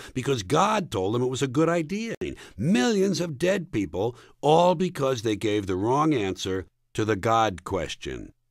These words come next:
Do you believe in God? No. Bam! Dead. How about you? Do you believe in God? Yes. Do you believe in my God? No. Bam! Dead. My God has a bigger dick than your God.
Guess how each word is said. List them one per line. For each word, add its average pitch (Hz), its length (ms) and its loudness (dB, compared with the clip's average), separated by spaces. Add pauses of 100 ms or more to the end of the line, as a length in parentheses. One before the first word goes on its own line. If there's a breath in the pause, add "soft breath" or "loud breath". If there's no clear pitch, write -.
(580)
Do 101 80 -2
you 113 80 4
believe 135 200 4
in 143 120 2
God? 156 340 0 (100)
No. 76 540 -4
Bam! 110 520 2 (180)
Dead. 80 380 -6 (580)
How 98 80 2
about 113 260 2
you? 147 180 4
Do 80 80 -8
you 98 140 0
believe 117 220 0
in 120 100 0
God? 120 400 -4
Yes. 160 460 -2 (340)
Do 98 80 -4
you 107 80 4
believe 107 200 0
in 98 100 2
my 107 240 2
God? 135 400 -2
No. 107 400 2 (200 loud breath)
Bam! 82 540 2
Dead. 85 380 -4 (500)
My 120 280 2
God 76 480 -4
has 78 220 -6
a 76 120 -6
bigger 87 400 -2
dick 69 460 -8
than 65 260 -8
your 80 320 -2
God. 60 440 -14